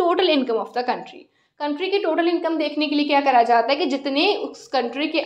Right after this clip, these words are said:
अंदर लोग रहते हैं उन सभी की इनकम को क्या करा जाता है, टैली करा जाता है। इसलिए बोला जाता है कि अपनी इनकम हमेशा करेक्ट बतानी चाहिए, but लोग करेक्ट नहीं बताते हैं, ठीक है। जैसे गर्ल्स होती हैं उनको उनकी एज पूछी जाए तो एक दो ईयर कम ही बताएंगी, ज़्यादा नहीं बताएंगी आपको कभी भी,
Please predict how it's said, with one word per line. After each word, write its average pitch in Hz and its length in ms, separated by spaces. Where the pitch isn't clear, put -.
अंदर 240 240
लोग 240 300
रहते 226 340
हैं 233 180
उन 349 80
सभी 320 400
की 381 140
इनकम 294 300
को 285 80
क्या 277 160
करा 240 180
जाता 226 260
है, 339 100
टैली 247 260
करा 208 220
जाता 196 340
है। - 220
इसलिए 349 300
बोला 320 220
जाता 294 200
है - 40
कि 381 200
अपनी 277 320
इनकम 285 220
हमेशा 311 300
करेक्ट 277 280
बतानी 247 340
चाहिए, 240 220
but 285 160
लोग 247 180
करेक्ट 269 220
नहीं 247 240
बताते 220 400
हैं, - 180
ठीक 294 100
है। 415 100
जैसे 277 220
गर्ल्स 254 320
होती 302 200
हैं 311 60
उनको 302 140
उनकी 277 300
एज 254 180
पूछी 269 240
जाए 269 160
तो 285 140
एक 262 220
दो 277 120
ईयर 320 220
कम 294 180
ही 311 100
बताएंगी, 285 460
ज़्यादा 233 240
नहीं 254 140
बताएंगी 285 340
आपको - 260
कभी 202 200
भी, 202 200